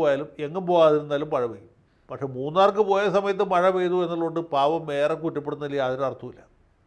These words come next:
ഇനി മേയർ ഇല്ലെങ്കിൽ എന്താണ്, തിരുവനന്തപുരത്ത് പ്രഗത്ഭനായ മേയറേക്കാൾ ശക്തനായ ആളുകൾ ഉണ്ടല്ലോ. നമ്മുടെ കാരണഭൂതൻ സിംഗപ്പൂർ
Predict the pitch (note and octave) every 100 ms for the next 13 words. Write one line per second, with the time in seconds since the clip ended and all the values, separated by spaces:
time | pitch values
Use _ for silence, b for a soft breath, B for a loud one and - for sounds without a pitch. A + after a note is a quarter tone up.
0 | _ _ _ _ _ - D3+ F3 E3 E3+
1 | F#3+ F#3 F#3+ F#3 F#3 F3+ F3 E3 E3+ E3
2 | F3 E3 E3+ D#3+ D#3+ D#3+ E3+ D#3+ D#3 D3
3 | C#3+ C#3+ D3+ D3+ D#3 D3+ D3 D3+ D3+ D#3
4 | D3+ D#3 D3+ - D3 C#3+ B2 - _ _
5 | _ _ _ _ _ _ _ _ - B2
6 | C#3+ D#3 D#3 C3+ D3 E3+ D3 E3+ E3 C#3+
7 | D#3 E3 E3